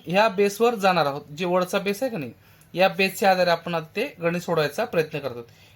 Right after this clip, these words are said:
ए आणि बीचा. तर आपण लिहतो बघा, दोन छेद तीन एक्स गुणिले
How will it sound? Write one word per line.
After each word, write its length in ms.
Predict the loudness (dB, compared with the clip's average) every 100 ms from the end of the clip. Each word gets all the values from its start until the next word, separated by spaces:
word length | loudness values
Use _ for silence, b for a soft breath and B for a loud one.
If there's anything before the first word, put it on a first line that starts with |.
| b 2
ए 80 |
आणि 260 | 4 2 -2
बीचा. 340 | -4 -4 -4 -10 -12 b b -2
तर 80 | 0
आपण 220 | 0 0
लिहतो 260 | -2 -2 -2
बघा, 240 | -2 -4 -6 _ -20 -20 -20 _ -20 -20 -4
दोन 380 | 0 2 0 -4 -10 _ _ -20 -20 -16
छेद 320 | -2 -2 -2 -6 _ -20 -8
तीन 340 | -4 -2 -4 -6 -16 -10
एक्स 500 | 0 0 0 -8 -20 -20 _ _ -20 _ -18 -6
गुणिले 640 | -2 -2 -2 -4 -6 -10